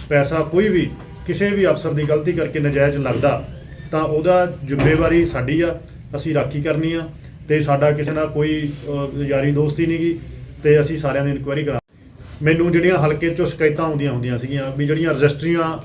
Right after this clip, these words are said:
ਹੁੰਦੀਆਂ ਸੀ ਉਹਦੇ ਵਿੱਚ ਕਿਤੇ ਨਾ ਕਿਤੇ ਗੜਬੜ ਸੀਗੀ, ਤਾਂ ਮੈਂ ਉਹਦੀ ਕੰਪਲੇਂਟ ਵੀ ਕੀਤੀ ਸੀਗੀ। ਉਹਦਾ ਮੈਂ ਵਿਧਾਨ ਸਭਾ ਦੇ ਵਿੱਚ ਵੀ ਸਵਾਲ ਲਾਇਆ ਸੀਗਾ ਤੇ ਉਹਦੇ ਕਰਕੇ ਕੱਲ੍ਹ ਇੱਕ ਸਾਡੀ ਜਲੰਧਰ ਤੋਂ ਜਿਹੜਾ ਡਿਪਾਰਟਮੈਂਟ ਹੈਡ ਆ,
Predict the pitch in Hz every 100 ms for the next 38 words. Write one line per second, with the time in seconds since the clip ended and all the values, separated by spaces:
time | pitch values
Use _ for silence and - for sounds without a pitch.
0 | - 143 139 147 - 127 156 165 151 151
1 | 147 147 147 147 117 110 107 117 113 113
2 | - - - - - 170 170 170 170 185
3 | 170 143 151 151 165 175 170 160 160 175
4 | 170 - - - - - - 151 151 175
5 | 170 156 156 135 143 156 160 151 151 165
6 | 156 151 151 151 147 156 165 165 - -
7 | - - - 165 156 185 180 147 156 165
8 | 160 160 180 185 185 - - - - 156
9 | 160 170 151 147 156 175 170 - 143 147
10 | 151 175 175 170 151 147 160 143 143 135
11 | 147 143 139 139 143 139